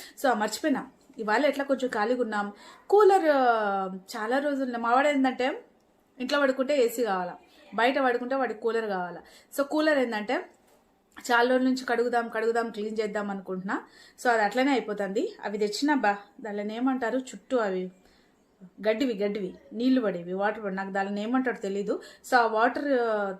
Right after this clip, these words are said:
తడిచేవి గడ్డి తెచ్చిన, అది మారుజాంపండి ఫస్ట్. టీ ఇంకా అయిపోయింది, కొంచెం ఉంది, మారుజాంపండి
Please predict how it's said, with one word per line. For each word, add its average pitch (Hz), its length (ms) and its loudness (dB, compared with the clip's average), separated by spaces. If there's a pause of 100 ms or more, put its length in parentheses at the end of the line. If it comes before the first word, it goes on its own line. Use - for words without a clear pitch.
తడిచేవి 220 420 -2
గడ్డి 208 240 -2
తెచ్చిన, 202 360 -4 (180)
అది 208 100 -8
మారుజాంపండి 220 640 -2
ఫస్ట్. 190 300 -10 (420)
టీ 359 40 0
ఇంకా 240 260 0
అయిపోయింది, 175 420 -10
కొంచెం 202 280 -8
ఉంది, 208 280 -8 (2500)
మారుజాంపండి 262 760 2